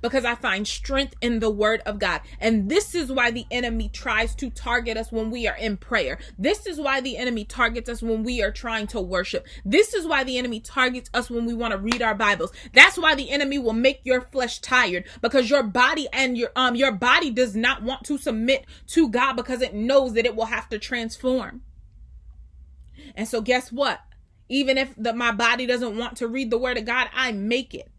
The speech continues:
My eyes are gonna stay open. You will not go to sleep,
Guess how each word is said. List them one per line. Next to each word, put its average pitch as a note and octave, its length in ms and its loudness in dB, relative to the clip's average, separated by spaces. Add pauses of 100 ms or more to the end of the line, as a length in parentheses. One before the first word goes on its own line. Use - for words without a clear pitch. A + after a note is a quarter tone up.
(540)
My A3 220 -2
eyes A#3+ 280 2
are A#3+ 60 2
gonna A#3 220 -4
stay A3+ 340 -2
open. A3+ 380 0
You C4 100 0
will G#3+ 160 -6
not A#3 300 -2
go A#3 120 -2
to G#3 80 -4
sleep, - 320 -10